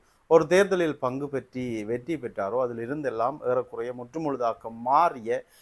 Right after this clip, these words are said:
ஒரு நிலையில் காணப்படுகின்றார். அவர் எதையெல்லாம் கடந்த அரசியல்வாதிகள் மீது அல்லது தன்னோடு சமகாலத்தில் இருக்கக்கூடிய அரசியல்வாதிகள் மீது குற்றச்சாட்டுகளாக முன்வைத்தாரோ,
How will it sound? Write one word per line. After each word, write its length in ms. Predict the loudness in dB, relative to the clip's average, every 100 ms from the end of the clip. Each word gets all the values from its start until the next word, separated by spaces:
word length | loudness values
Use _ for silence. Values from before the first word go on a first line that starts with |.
| -14 -4
ஒரு 180 | 0
நிலையில் 520 | 2 2 2 2 -4 -4
காணப்படுகின்றார். 960 | -2 0 -2 -8 -12 -14 -10 -6 -6 -6 -6
அவர் 320 | -2 -2 -2 -8 -10 -10 -12 -18 -20 _ 0
எதையெல்லாம் 640 | 4 6 8 10 10 6 -8 _ -20 -20 _
கடந்த 440 | 8 10 10 10
அரசியல்வாதிகள் 760 | 10 8 2 2 4 4 2 -4
மீது 320 | -6 -8 -6
அல்லது 260 | -4 -4 -6
தன்னோடு 400 | -8 -6 -6 -6
சமகாலத்தில் 640 | -10 -12 -2 0 -2 -8
இருக்கக்கூடிய 440 | -14 -14 -14 -8 -4
அரசியல்வாதிகள் 720 | -4 -4 -6 -4 -6 -8 -16
மீது 260 | -18 -18
குற்றச்சாட்டுகளாக 760 | -20 -14 -6 -2 -4 -4 -6 -6 -6
முன்வைத்தாரோ, 720 | -6 -2 -2 -2 -8 -8 -8